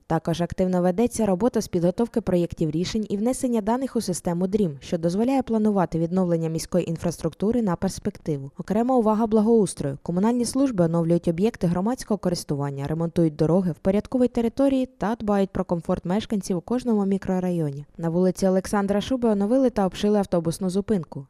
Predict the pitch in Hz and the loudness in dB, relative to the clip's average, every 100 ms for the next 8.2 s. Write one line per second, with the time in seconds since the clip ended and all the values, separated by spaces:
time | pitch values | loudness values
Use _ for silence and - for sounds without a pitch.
0 | - 165 220 254 254 226 214 - 226 214 | -6 -2 4 4 4 2 2 0 -2 0
1 | 208 - 226 240 254 - 233 190 156 175 | -2 -2 -4 -2 -4 -4 -4 -2 0 0
2 | 208 170 202 226 226 220 220 175 156 - | 0 2 2 2 0 -2 -4 -2 -2 -2
3 | 160 151 - 156 170 151 135 - 156 160 | -4 -2 -4 0 0 0 -4 -8 -2 0
4 | 160 165 156 170 160 160 160 196 220 196 | 2 2 0 -2 0 0 0 0 0 0
5 | 202 196 233 233 254 240 220 208 185 220 | -2 -2 -2 0 2 2 2 -2 -2 -2
6 | 240 190 156 156 - 156 156 190 208 185 | 0 0 0 -2 0 0 0 0 -2 -2
7 | 170 202 254 226 196 156 143 151 156 - | 0 -2 -2 -4 -2 -2 -4 -6 -6 -4
8 | 170 143 | -2 -4